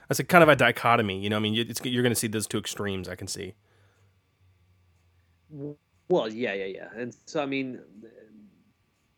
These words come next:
Speaker 2: every single one of 'em's gonna have elements of both, but I would say that, uh, um, most are gonna have a predilection toward one or the other,
Speaker 1: That
Speaker 2: right?
Speaker 1: makes sense.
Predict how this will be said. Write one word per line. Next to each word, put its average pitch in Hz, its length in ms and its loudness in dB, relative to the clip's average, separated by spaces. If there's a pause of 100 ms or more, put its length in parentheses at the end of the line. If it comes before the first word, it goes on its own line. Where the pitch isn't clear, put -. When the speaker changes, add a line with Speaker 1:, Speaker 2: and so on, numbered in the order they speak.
(140)
Speaker 2:
every 170 200 -2
single 170 300 -2
one 127 160 0
of 120 60 -4
'em's 107 140 -10 (200)
gonna 113 160 -4
have 113 340 -6
elements 110 400 -6
of 90 240 -16
both, 107 420 -4
but 107 560 -6 (1160)
I 123 140 0
would 113 240 -4
say 123 460 0
that, 104 360 -4 (560)
uh, 110 360 -12 (260)
um, - 180 -18 (840)
most 135 420 0
are 131 60 -4
gonna 120 180 -2
have 117 180 -2
a 107 60 -6 (220)
predilection 110 540 -6
toward 107 360 -4 (160)
one 113 440 -2
or 117 320 0
the 95 280 -14
other, 104 380 -4 (360)
Speaker 1:
That 104 140 -2
Speaker 2:
right? 101 160 0
Speaker 1:
makes 98 100 -4
sense. - 300 -16